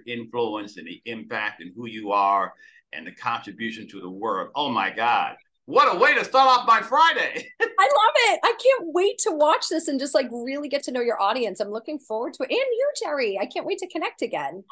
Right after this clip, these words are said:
Speaker 1: Oh, thank you so much. I look forward as well.
Speaker 2: I know, me too. We'll, we'll have to get a coffee when we come to L A.
Speaker 1: There you go. Exactly.
Speaker 2: Or maybe you can get out your rollerblades.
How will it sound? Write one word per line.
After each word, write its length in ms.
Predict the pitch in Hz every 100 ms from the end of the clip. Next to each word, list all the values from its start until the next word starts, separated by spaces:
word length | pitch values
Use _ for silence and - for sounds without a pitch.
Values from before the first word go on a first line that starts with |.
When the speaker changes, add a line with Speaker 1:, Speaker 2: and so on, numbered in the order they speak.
| -
Speaker 1:
Oh, 100 | - _
thank 200 | 120 127
you 100 | 113
so 240 | 110 113 92
much. 240 | 95 -
I 100 | 165
look 140 | 277 277
forward 300 | 254 240 226
as 120 | 156
well. 220 | 104 - 262 247 - _ -
Speaker 2:
I 140 | 339
know, 240 | 381 523 381
me 160 | 403
too. 460 | 415 453 427 220 190
We'll, 200 | 233 269 285
we'll 160 | 294 294
have 160 | 370
to 120 | 311 247
get 140 | 254
a 60 | 240
coffee 400 | 269 262 247 202
when 160 | 202
we 80 | 202
come 200 | 269 214
to 140 | 214 202
L 140 | 202 196
A. 200 | 185 220 _
Speaker 1:
There 140 | 254 233
you 140 | 208
go. 320 | 254 330 -
Exactly. 540 | 277 262 226 294 - - _ _ _
Speaker 2:
Or 100 | 269
maybe 220 | 302 330
you 100 | 339
can 120 | 339
get 120 | 302 311
out 100 | 262
your 140 | 269
rollerblades. 680 | 302 320 220 190 180 185